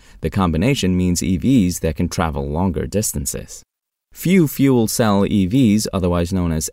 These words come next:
F C E Vs, are on the market today, in part because of a lack of refueling stations.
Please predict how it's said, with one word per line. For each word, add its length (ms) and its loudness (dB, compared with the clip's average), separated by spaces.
F 180 -4
C 420 0
E 200 -2
Vs, 400 -2
are 160 2
on 180 0
the 80 4
market 380 -2
today, 240 -4
in 160 -2
part 240 -2
because 300 -2
of 100 -2
a 60 -2
lack 340 -4
of 200 -2
refueling 580 -2
stations. 580 -6